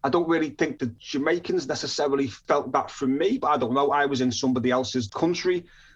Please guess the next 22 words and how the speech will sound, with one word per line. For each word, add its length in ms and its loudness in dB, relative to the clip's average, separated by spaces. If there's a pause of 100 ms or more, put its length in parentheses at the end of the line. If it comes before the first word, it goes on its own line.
(120)
Um, 360 2
I'm 440 2
the 80 -6
tourist. 720 0 (460)
Obviously, 480 2
what 200 2
happened 380 0
then 200 4
on 120 2
that 120 -2
second 360 -2
trip 280 -2
was 120 2
I 80 2
ended 320 2
up 160 -2 (100)
getting 240 2
in 60 2
a 60 2
lot 120 2
of 120 -4
trouble 340 -2